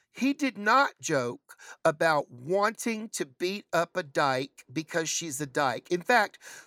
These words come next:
there are elements of the gay community that would tell me that I can't even say dyke. Uh, what he said,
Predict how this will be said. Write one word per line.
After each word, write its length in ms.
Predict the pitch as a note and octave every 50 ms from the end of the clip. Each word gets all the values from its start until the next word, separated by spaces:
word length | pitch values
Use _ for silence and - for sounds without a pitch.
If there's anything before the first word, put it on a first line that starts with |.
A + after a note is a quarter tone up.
| _ -
there 160 | G3+ A3 G#3+
are 60 | -
elements 440 | - G3+ G#3+ A3 G#3+ G3+ F#3+ - -
of 80 | D#3+
the 60 | C#3 E3+
gay 160 | D#3+ F3+ F#3
community 360 | F#3 - F#3 F#3+ F3+ F3 D#3+
that 120 | D3+ E3 -
would 100 | D#3+ -
tell 140 | - G#3 F3
me 120 | F3 F3+
that 120 | D#3+ E3+
I 120 | E3 F#3 G#3+
can't 240 | - - F#3+ E3 E3+
even 160 | F3 F#3+ G#3
say 260 | - - A#3+ A#3+ B3+
dyke. 520 | F#3 D3 C#3 A#2 G#2+ G2 - - - _ - - - - - G3+ - -
Uh, 200 | G3+ F#3+ F3+ -
what 200 | - F3+ - -
he 120 | F#3 G#3+ A3
said, 220 | - A#3+ A3 -